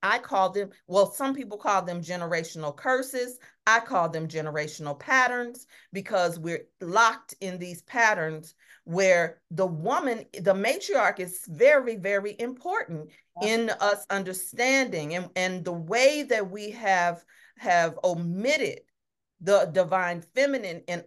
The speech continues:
Speaker 1: all of the major religions. It is the, it is the, uh, what do they say? The chicken coming home to roost? Is that how that thing goes? We, we
Speaker 2: Mm-hmm.
Speaker 1: see that happening on the planet right now.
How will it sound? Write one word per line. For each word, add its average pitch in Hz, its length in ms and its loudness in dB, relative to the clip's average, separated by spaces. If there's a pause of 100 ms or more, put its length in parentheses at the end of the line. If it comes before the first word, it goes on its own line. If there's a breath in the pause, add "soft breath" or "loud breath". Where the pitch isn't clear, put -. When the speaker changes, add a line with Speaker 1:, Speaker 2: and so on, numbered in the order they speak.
(120)
Speaker 1:
all 294 400 6
of 220 120 2
the 208 80 -2
major 175 420 -4
religions. 160 760 -8 (360 soft breath)
It 233 140 6
is 220 260 0
the, 180 340 4
it 202 240 2
is 185 320 -2
the, 165 320 -2
uh, 165 300 2
what 208 160 -2
do 214 80 -4
they 214 160 -4
say? 208 160 -8
The 165 120 -8
chicken 214 360 -10
coming 208 240 -10
home 220 200 -8
to 208 80 -8
roost? 233 320 -10
Is 180 120 -14
that 220 160 -6
how 226 140 -6
that 214 220 -10
thing 226 220 -10
goes? 226 420 -8 (120)
We, 196 180 -14 (220)
we 269 100 -4
Speaker 2:
Mm-hmm. 269 100 -2
Speaker 1:
see 302 220 -8
that 214 240 -4
happening 226 460 -4
on 180 120 -6
the 190 60 -8
planet 359 560 -8
right 143 300 -2
now. 135 220 -12